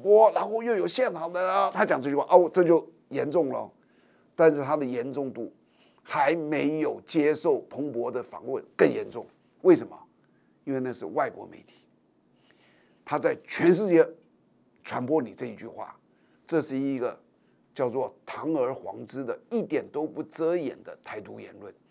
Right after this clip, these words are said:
我觉得这个专访是真正让人觉得不可接受的一次。而且呢，这个彭博啊，你要记住哦，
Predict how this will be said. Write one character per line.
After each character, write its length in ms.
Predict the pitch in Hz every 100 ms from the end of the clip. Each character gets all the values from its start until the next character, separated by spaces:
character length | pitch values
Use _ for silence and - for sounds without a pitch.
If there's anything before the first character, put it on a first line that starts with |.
| _ _ _ _ _
我 120 | 123 127
觉 120 | 156
得 120 | 156
这 180 | 156 156
个 100 | 120
专 240 | - 143
访 180 | 107 87 - _ _ _
是 180 | - 143 -
真 220 | - 156 156
正 200 | 147 135
让 200 | - 107
人 140 | 107
觉 160 | 110 107
得 160 | 95 - -
不 80 |
可 120 | 143 -
接 180 | 135
受 180 | 123 127
的 60 | 110
一 60 |
次。 260 | 101 - 101 _ _ _ _ _ _ _ _ _ _ - - - -
而 120 | 233
且 160 | 208
呢， 300 | 156 160 180 - _ _ - _
这 100 | 269
个 80 | 165
彭 280 | - 160 214
博 200 | 156 170
啊， 60 |
你 80 | 139
要 80 | 147
记 200 | - 147
住 180 | 123 123
哦， 180 | 101